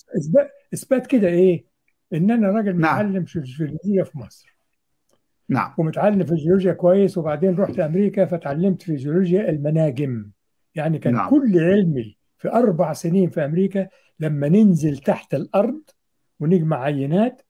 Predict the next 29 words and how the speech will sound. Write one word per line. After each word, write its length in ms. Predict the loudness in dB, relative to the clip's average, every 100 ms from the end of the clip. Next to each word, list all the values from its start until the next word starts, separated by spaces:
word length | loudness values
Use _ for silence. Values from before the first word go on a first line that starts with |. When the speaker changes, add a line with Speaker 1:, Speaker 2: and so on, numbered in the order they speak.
| -2
Speaker 1:
نعرف 360 | 0 0 -2
اتكونت 520 | -6 -4 0 0 0
ال-، 140 | -6 -10 -14 _ -20
الصخور 420 | -10 -4 0 0
دي 120 | 0
إزاي، 480 | -4 2 2 2 -2 -6
وال-، 280 | -4 -4 -6 _ -6
وال-، 280 | -2 -2 -4
والمعادن 640 | -4 -2 0 0 0 0
دي 80 | -2
اتكونت 520 | -2 0 2 2 0
إزاي، 460 | -4 0 2 0 -4 -6
البيئة 340 | -2 2 0
بتاعت 400 | 0 -2 -2 -2
ال-، 180 | -4 -6 -12 _ -6 -2
تكوين 380 | 0 4 4
المعادن 640 | 4 0 0 2 2 0 -2
دي 140 | -4
إيه. 240 | -4 -6 -10 _ _ -20 _ _ _ _ _ _ _ _ _ _ -10
بعدين 460 | -4 2 4 4
جيت 360 | 4 4 2 -4 _ _
فرصتي 640 | -4 -2 0 0 2 0
الوحيدة 460 | 0 0 2 2
في 80 | 0
العمل 520 | 0 2 4 2 0 _ _ _ _ _ _ _ _
كانت 240 | 2 2
في 120 | 2
مشاريع 440 | 2 2 0 0 0
الفضاء، 440 | -2 -4 -4 -2